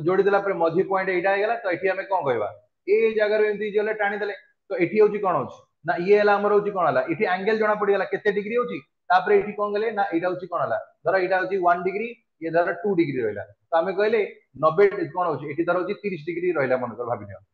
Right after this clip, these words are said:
ତ ଆମେ କହିବା ତିରିଶ ଡିଗ୍ରୀ ଆଙ୍ଗେଲ ରେ ଯଦି ଆମେ ଟୁ ଡିଗ୍ରୀ କୋଉ ଯାଏଁ ଯିବା, ନା ହଉଛି ନର୍ଥ ରେ ଯିବା, ତାହେଲେ ଓଡ଼ିଶା ପଡ଼ିବ।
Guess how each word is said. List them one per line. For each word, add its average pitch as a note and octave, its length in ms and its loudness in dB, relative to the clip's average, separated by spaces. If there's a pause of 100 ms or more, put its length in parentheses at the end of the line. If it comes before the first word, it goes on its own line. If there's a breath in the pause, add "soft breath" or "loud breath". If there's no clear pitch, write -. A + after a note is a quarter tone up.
(160)
ତ D#3+ 60 4
ଆମେ F3+ 100 0
କହିବା G3+ 220 0
ତିରିଶ F#3 260 -2
ଡିଗ୍ରୀ G#3 200 2
ଆଙ୍ଗେଲ F3+ 380 0
ରେ A3 120 4 (380)
ଯଦି D#3+ 200 0
ଆମେ F#3 220 0 (300)
ଟୁ G#3 80 -4 (100)
ଡିଗ୍ରୀ F3+ 280 0 (300)
କୋଉ A3 140 6
ଯାଏଁ G#3+ 140 2
ଯିବା, C3+ 220 2 (300)
ନା D3+ 80 2
ହଉଛି E3+ 280 2 (220)
ନର୍ଥ E3+ 400 4
ରେ G3 80 8
ଯିବା, E3 240 2 (320)
ତାହେଲେ F3 200 4 (180)
ଓଡ଼ିଶା E3 300 2
ପଡ଼ିବ। E3+ 320 0